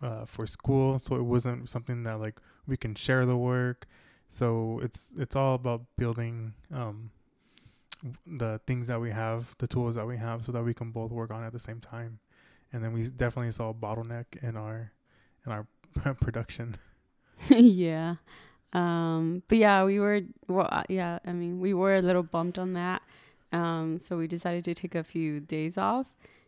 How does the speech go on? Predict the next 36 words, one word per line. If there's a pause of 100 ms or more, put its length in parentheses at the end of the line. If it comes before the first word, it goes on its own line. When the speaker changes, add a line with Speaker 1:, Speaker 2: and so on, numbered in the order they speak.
(160)
Speaker 2:
And,
you
know, (120)
r-,
r-, (120)
also
Ricardo
at
the
same
time
was
just
trying
to
study
for
his
finals. (520)
And
shortly
after
that,
he (100)
began
working
his
full-time
job.
So (400)
it
was,
it's
been
a
few